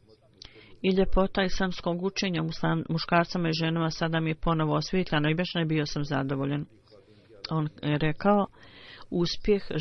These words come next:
žena je nešto vrlo dobro, to znači, to je, to je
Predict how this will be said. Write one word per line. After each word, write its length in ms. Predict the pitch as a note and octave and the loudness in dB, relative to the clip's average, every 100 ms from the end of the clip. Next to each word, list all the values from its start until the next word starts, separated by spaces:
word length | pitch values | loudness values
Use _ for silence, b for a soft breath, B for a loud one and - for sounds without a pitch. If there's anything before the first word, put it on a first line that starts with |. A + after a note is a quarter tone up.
| D3+ | 0
žena 380 | E3 E3 F3+ F3 | 0 0 0 0
je 200 | D#3+ E3+ | 0 0
nešto 400 | D#3+ E3 - D#3+ | 2 0 -2 -2
vrlo 260 | D3 D#3 D3+ | 0 2 2
dobro, 380 | C3+ C3+ D#3+ A3 - B B B B | 2 2 2 -2 -6 B B B B
to 200 | - F3 | 2 4
znači, 680 | D#3+ D#3+ D3 D3+ - A#3 B3 - b b b b - | 4 4 2 0 -2 -2 -2 -4 b b b b -6
to 200 | - F3+ | 2 4
je, 140 | F3 E3+ - - G1+ - - - - | 4 2 -4 -16 -16 -10 -10 -8 -2
to 100 | |
je 80 | E3+ | 2